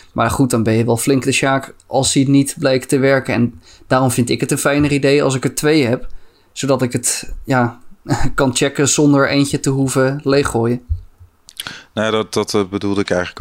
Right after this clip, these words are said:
Speaker 2: ook, eh, ja. Dus, eh, gebruik daarvoor inderdaad een tweede wallet en niet, eh,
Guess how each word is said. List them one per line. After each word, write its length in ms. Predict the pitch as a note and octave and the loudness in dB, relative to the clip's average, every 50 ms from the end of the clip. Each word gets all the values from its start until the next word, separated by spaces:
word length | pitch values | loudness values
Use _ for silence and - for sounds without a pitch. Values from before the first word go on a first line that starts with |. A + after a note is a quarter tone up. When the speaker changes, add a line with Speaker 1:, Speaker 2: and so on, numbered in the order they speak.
| E2+ E2 | -2 -2
Speaker 2:
ook, 160 | D#2 - - | -2 -2 -4
eh, 420 | F#2+ E2+ E2 E2 E2 E2 E2 E2+ | -2 0 0 0 0 0 0 0
ja. 260 | F2 F#2+ F#2 - - - _ _ | 0 -2 -2 -4 -8 -18 _ _
Dus, 260 | - F#2+ F2+ - - | -12 -6 -4 0 0
eh, 220 | G2 F2+ F#2 F#2+ | 2 2 2 0
gebruik 360 | - - F2+ F#2 G#2+ A2+ A#2 - | -2 -4 -4 -2 -2 -2 -2 -2
daarvoor 440 | - G#2 A2 F#2+ - F#2+ F#2+ F#2+ | -2 -2 -2 -2 -2 -4 -2 -2
inderdaad 480 | G2+ F#2 F#2 F2+ E2+ F#2 F#2+ F#2+ - - | -2 -2 -2 -2 -2 -2 -2 -4 -6 -8
een 80 | G2+ F#2 | -10 -10
tweede 360 | - - G#2+ G2 G2 F#2+ F2+ | -4 -2 0 0 0 -2 -2
wallet 360 | E2+ F2+ F2 F2+ F#2+ F#2 - | -2 -2 0 0 -2 -4 -4
en 100 | - F2+ | -8 -8
niet, 260 | F#2 F#2 F2+ - - - | -8 -8 -10 -12 -8 -6
eh, 100 | F2 E2 | -6 -6